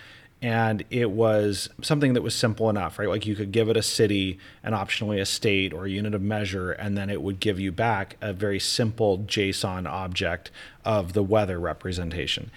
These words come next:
And what I want to find are more examples of simple A P Is that are free and anyone can access and parse through in a really cool way for students. So if they want to get I M D B data, or if they want to get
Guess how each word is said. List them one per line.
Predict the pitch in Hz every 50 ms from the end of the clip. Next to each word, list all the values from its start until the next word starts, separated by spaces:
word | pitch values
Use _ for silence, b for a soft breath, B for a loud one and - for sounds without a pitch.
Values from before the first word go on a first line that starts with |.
| B B B B B B B B
And | - 123 123 113 107
what | 110 123 117
I | 113
want | 113 107 110 120 135 151 139 -
to | - 135
find | - - 127 117 117 113 110 110 107 - -
are | - 107 101
more | 98 98 98 104 113 113 110 110 117 117 113 117 127
examples | 127 - 107 101 95 92 92 104 98 101 92 - 104 95 92 95 - - -
of | 101 95 90
simple | - - - - 113 107 113 - 127 113 107 -
A | 87 98 95
P | - - 101
Is | 95 92 95 95 98 -
that | - 104 95
are | 87 82
free | 82 - - - - 127 127 131 139 139
and | - - 101 95 -
anyone | - 101 101 95 90 92 90
can | - 104 92 -
access | 113 117 117 110 - - 127 117 110 110 110 - - B B B B B
and | - 101 95
parse | - - 101 98 92 - -
through | - - 143 151 135 117 107 104 104 - -
in | - 113 107
a | 104
really | 101 98 104 107 107 101 95 90
cool | - - 113 104 95 92 98
way | 127 147 143 113 101 104 98
for | - - - 95
students. | - - 139 123 98 90 73 -
So | - 117 104
if | 95 92 92
they | 104 101 104
want | 104 101 104 104 98 - - -
to | - 113
get | 101 95 98 92 92 98 - - B B B B B B
I | - 123 120
M | 117 113 110
D | 98 107
B | 101 101 101 98 95
data, | 90 90 82 80 80 82 80
or | 71 67 101 101
if | 92 -
they | - 95 98
want | 98 95 101 101 98 - -
to | - - 107
get | 98 95 104 95 95 95 90 -